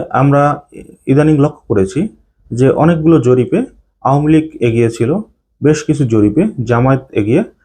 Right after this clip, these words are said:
আবার কিছু জরিপে বিএনপি এগিয়ে ছিল। তবে আজকের জরিপটা বিএনপিকে কেন্দ্র করে। এই মুহূর্তে নির্বাচন হলে বিএনপি কতগুলো সিট পেয়ে নির্বাচিত হবে, এটাই হচ্ছে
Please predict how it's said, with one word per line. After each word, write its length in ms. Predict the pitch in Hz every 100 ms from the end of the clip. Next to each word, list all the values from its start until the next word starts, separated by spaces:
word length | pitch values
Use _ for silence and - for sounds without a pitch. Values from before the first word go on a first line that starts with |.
| _ -
আবার 260 | 127 139
কিছু 240 | 139 160 131
জরিপে 440 | 160 - 143 226 -
বিএনপি 440 | 113 131 135 123 98
এগিয়ে 280 | 87 90 87
ছিল। 260 | 78 69 69 _ _ _ _ _ _ _ -
তবে 160 | 156
আজকের 380 | 143 165 - 170
জরিপটা 1080 | 123 127 131 - _ - _ _ _ 170 214 - -
বিএনপিকে 500 | 123 127 107 98 180
কেন্দ্র 320 | 190 110 92
করে। 280 | 82 - 80 - _ _ _ _ _ _ _ -
এই 100 | 175
মুহূর্তে 380 | 185 180 -
নির্বাচন 460 | 151 139 139 135 135
হলে 240 | 107 95 190 -
বিএনপি 400 | 107 131 139 139 139
কতগুলো 400 | 131 151 147 143
সিট 340 | - 110 -
পেয়ে 160 | 117 180 151
নির্বাচিত 460 | 120 120 113 -
হবে, 260 | 101 90 165 214 _ -
এটাই 260 | 139 143 120
হচ্ছে 280 | 104 -